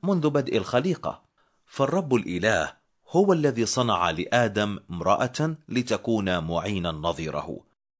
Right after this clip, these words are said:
إذن ليس الزواج كالأنظمة الاجتماعية التي أفرزها المجتمع، بل هو نموذج أوجده الله في جنة عدن. لذلك حري بنا يا أصدقائي أن ندرس هذا الموضوع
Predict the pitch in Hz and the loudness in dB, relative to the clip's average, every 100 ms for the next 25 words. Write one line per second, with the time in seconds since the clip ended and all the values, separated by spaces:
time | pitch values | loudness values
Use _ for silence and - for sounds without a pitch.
0 | - 120 107 101 98 - 92 95 113 131 | 0 4 4 2 -2 -6 0 2 2 0
1 | 101 92 98 143 120 127 120 117 101 104 | 0 2 4 2 2 0 2 0 0 -2
2 | 90 107 98 95 90 95 - 87 85 85 | -2 -2 0 0 0 0 -2 -2 0 0
3 | 127 107 104 101 - 147 185 170 - 131 | 0 2 2 2 2 2 0 0 -2 0
4 | - 123 107 87 80 92 151 - 85 73 | 0 2 0 -2 -2 0 0 0 -4 -4
5 | - _ _ _ - 90 87 110 90 82 | -8 _ _ _ -4 -2 0 2 2 2
6 | 85 92 92 165 180 170 139 165 160 - | 0 -2 0 2 2 2 2 0 -2 -10
7 | _ _ 143 139 104 131 151 143 127 113 | _ _ 2 4 4 4 6 4 4 4
8 | 113 123 82 78 - 110 90 92 82 78 | 4 6 6 2 -2 -2 0 0 -2 -2
9 | 90 76 80 69 50 - _ _ _ _ | 0 0 -2 -8 -16 -20 _ _ _ _
10 | - 110 202 180 - 135 127 - 147 208 | -4 2 2 0 0 0 0 0 2 2
11 | 139 87 85 135 82 80 123 - 101 92 | 2 0 0 0 0 0 0 0 -2 -2
12 | 143 151 131 135 127 - 110 107 98 90 | 2 4 4 0 -2 -2 -2 -2 -2 -2
13 | - 82 104 92 85 85 82 95 110 90 | -2 0 2 2 0 -2 -2 0 2 2
14 | 82 | 0